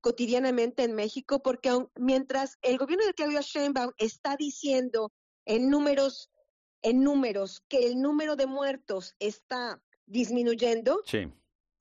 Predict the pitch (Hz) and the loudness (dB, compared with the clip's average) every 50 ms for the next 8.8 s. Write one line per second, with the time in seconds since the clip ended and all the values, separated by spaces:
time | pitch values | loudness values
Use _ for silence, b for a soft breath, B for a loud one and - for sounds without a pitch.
0 | _ - 277 262 254 269 277 302 330 330 349 311 285 240 254 240 - - 247 - | _ -2 0 2 2 4 4 4 2 2 2 0 0 0 0 -2 -2 -2 -6 -4
1 | - 247 226 226 220 - - 285 269 262 247 - 247 220 - - 247 240 - 285 | -4 -2 -2 -2 -2 -2 0 0 0 0 0 0 -2 0 0 0 -2 -2 -4 -8
2 | - - 359 339 - - - 233 - - 330 302 277 - 320 233 - - 262 233 | -6 -6 -8 -8 -8 -4 -6 -6 -4 -4 -6 -4 0 0 -2 -2 -2 -4 -4 -4
3 | 214 - - 359 349 277 254 202 190 175 175 _ - - 95 90 78 80 90 113 | -4 -6 -6 -4 -4 -4 -4 -4 -4 -6 -6 _ -10 -8 -8 -6 -6 -6 -6 -8
4 | 269 - - - 302 294 294 - 320 226 - - 262 214 - 311 311 320 285 - | -8 -10 -4 0 0 0 0 -2 -6 -6 -4 -8 -6 -2 0 0 0 0 0 -2
5 | 349 320 294 285 233 285 285 294 277 - 311 294 285 277 - 302 269 226 269 240 | -2 -2 -2 -2 -2 0 -2 -2 -2 -2 -4 -4 -4 -4 -2 -4 -2 -2 -2 -2
6 | - 262 - - 247 233 233 220 - 320 302 320 214 226 254 - _ _ - 240 | -2 -6 -6 -4 -2 -2 -2 -2 -2 -2 0 0 0 -2 -4 -6 _ _ -4 -4
7 | 214 226 254 247 - 277 254 226 262 254 262 - 262 226 - - 269 254 262 262 | -2 -2 -4 -4 -4 -4 -2 0 0 0 0 0 -2 -6 -4 -4 -4 -2 -2 -2
8 | 254 233 - 233 214 - - - 254 262 262 226 220 220 214 - | -4 -4 -2 -2 -2 -2 -2 -4 -4 -2 0 0 0 0 0 -6